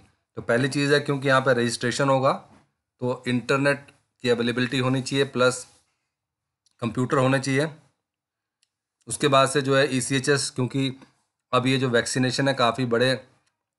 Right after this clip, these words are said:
मात्रा में किया जाना है, बड़े पैमाने पे किया जाना है, तो जो ईसीएचएस के जो स्टाफ हैं उनको ट्रेनिंग देना ज़रूरी है। और जो medical officer of E C H S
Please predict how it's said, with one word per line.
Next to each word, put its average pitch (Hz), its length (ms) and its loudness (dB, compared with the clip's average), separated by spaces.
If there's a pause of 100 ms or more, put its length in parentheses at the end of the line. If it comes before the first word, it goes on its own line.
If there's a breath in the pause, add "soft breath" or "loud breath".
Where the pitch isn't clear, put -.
मात्रा 113 340 2
में 131 140 2
किया 131 200 0
जाना 123 260 2
है, 127 180 0 (400)
बड़े 123 180 4
पैमाने 120 440 2
पे 131 100 -2
किया 127 200 2
जाना 123 240 2
है, 120 120 0 (1700)
तो 127 80 -2
जो 143 140 -2
ईसीएचएस 135 520 0
के 151 120 -2
जो 139 140 0
स्टाफ 127 460 2
हैं 131 60 0
उनको 131 160 -2
ट्रेनिंग 123 360 -2
देना 127 180 0
ज़रूरी 120 380 -2
है। 135 120 -2 (2250)
और 120 320 2
जो 127 140 0
medical 127 400 2
officer 135 400 0
of 131 200 2
E 123 120 -6
C 127 180 -4
H 123 60 -2
S 135 160 -2